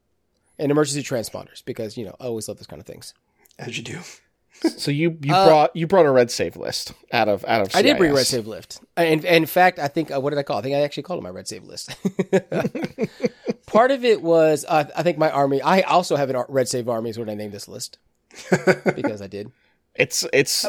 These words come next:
Speaker 3: it's tough to play white save armies <laughs> right now. Like,
Speaker 1: Uh, so let's, uh, let's show, let's show up. Let's see what happens there. Uh, so after all my plays, like, I was, I enjoyed what I had.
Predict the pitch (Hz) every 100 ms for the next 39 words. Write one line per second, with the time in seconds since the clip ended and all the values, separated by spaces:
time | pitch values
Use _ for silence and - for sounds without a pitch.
0 | - 139 - 185 185 180 202 196 202 -
1 | 151 147 139 127 196 - 202 202 - 233
2 | - - - - 160 170 - - - -
3 | - _ - 208 131 127 175 175 - 220
4 | 247 254 196 226 277 180 151 202 220 226
5 | 196 196 226 214 147 - 101 - 71 -
6 | _ _ _ _ _ _ _ - 208 226
7 | 147 - - 262 254 247 135 92 107 156
8 | 247 247 233 226 240 - 208 233 247 226
9 | - 175 165 151 147 - 156 147 123 127
10 | 165 220 254 247 214 214 233 254